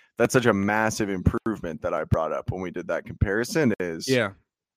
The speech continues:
Speaker 1: the bullpen of this team is significantly deeper than the bullpen of last year's team. Like, it's a good pen. They have, they have options.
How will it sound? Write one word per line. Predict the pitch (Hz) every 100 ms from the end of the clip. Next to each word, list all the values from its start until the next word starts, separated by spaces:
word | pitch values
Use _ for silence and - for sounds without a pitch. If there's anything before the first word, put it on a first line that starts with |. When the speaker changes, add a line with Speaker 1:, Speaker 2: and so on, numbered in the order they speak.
| -
Speaker 1:
the | 208
bullpen | - 120 127 - 120
of | 107 95
this | 107 -
team | 110 98 92 85 -
is | 104 98
significantly | - - 104 107 113 120 117 117 90 90 90 - _ -
deeper | 123 - 101
than | 92 90
the | 87
bullpen | 92 87 95 85
of | 78
last | 80 76 73 -
year's | 50 -
team. | - -
Like, | 69 107
it's | 156
a | 170
good | 185 156
pen. | 170 104 98
They | 104 117
have, | 139 143 -
they | 143
have | 170
options. | 165 147 - - -